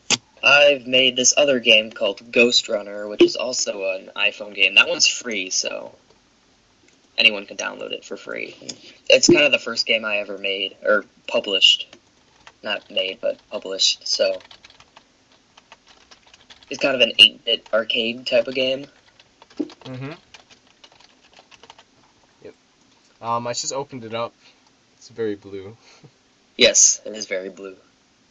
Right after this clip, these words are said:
Speaker 2: So, how long have you been working, or not working, um, been developing games?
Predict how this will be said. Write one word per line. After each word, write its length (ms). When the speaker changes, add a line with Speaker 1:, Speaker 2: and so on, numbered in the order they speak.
Speaker 2:
So, 280
how 180
long 180
have 120
you 80
been 180
working, 420
or 260
not 180
working, 320
um, 240
been 320
developing 440
games? 440